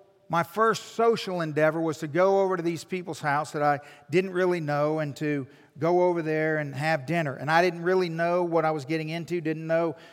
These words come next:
who all would be there, how many people would be there. And so when I got there, you know, I was a little bit uneasy and, and,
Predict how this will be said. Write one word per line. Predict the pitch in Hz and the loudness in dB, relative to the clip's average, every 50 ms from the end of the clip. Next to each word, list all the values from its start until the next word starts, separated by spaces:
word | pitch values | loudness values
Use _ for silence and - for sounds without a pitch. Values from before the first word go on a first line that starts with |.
| - _ - | -16 _ -2
who | 185 190 180 | 0 2 4
all | 175 170 165 165 | 6 4 4 4
would | 160 147 | 0 0
be | 147 156 156 | 0 0 2
there, | 160 165 156 | 2 2 0
how | 151 160 160 | 0 -2 -2
many | 165 160 151 | -4 -4 -6
people | - - 170 170 156 160 | -4 -4 -4 -4 -2 -4
would | 156 151 143 139 | -6 -6 -4 -4
be | 147 147 143 | -4 -2 0
there. | 147 151 170 | 0 -2 -2
And | 170 151 | -2 -4
so | - - 175 175 | -4 -2 -2 0
when | 170 170 | 0 0
I | 170 170 | 0 -2
got | 170 156 180 196 208 208 175 156 | -2 -2 -2 -2 -2 -2 -2 -2
there, | 165 156 160 170 | 0 0 0 0
you | 170 160 151 | -2 -2 -4
know, | 151 160 160 160 | -4 -4 -4 -4
I | - 151 151 | -2 -2 -2
was | 160 165 165 - - _ - - - - | -2 -2 -4 -8 -10 _ -20 -20 -14 -6
a | - 156 | -2 0
little | 170 170 175 180 180 165 | 0 2 2 2 0 0
bit | 165 170 175 175 | 0 -2 -4 -4
uneasy | 175 170 170 170 175 180 185 190 175 - 151 120 117 - - | -4 -6 -4 -4 -2 -2 -2 -2 -4 -4 -6 -10 -10 -10 -12
and, | 139 143 147 151 - | -10 -10 -10 -10 -10
and, | - 156 156 156 | -8 -6 -6 -8